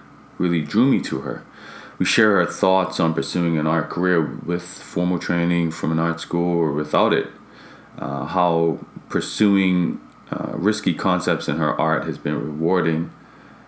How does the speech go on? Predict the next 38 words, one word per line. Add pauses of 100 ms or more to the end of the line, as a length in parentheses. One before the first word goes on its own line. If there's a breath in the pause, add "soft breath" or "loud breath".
(120 loud breath)
and
how
being
a
third
culture
kid
with
U
N
diplomat
parents
impacts
her
work
and
why
it's
important
to
take
your
ego
out
of
your
work. (180)
I
mean, (400 loud breath)
we
talk
about
me
basically
losing
my
life's
work